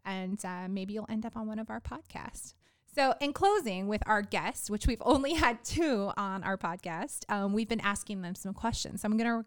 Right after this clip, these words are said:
go around this table and I'm gonna put you ladies on the spot. So Gina, tell us something unique about you.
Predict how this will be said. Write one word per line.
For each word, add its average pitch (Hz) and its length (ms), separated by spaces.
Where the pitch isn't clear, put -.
go 262 220
around 233 240
this 214 140
table - 420
and 233 100
I'm 208 60
gonna 208 140
put - 220
you 190 100
ladies 180 240
on 160 140
the 196 80
spot. 87 640
So - 300
Gina, 254 600
tell 294 300
us 392 420
something 254 1300
unique 220 360
about 160 260
you. 67 240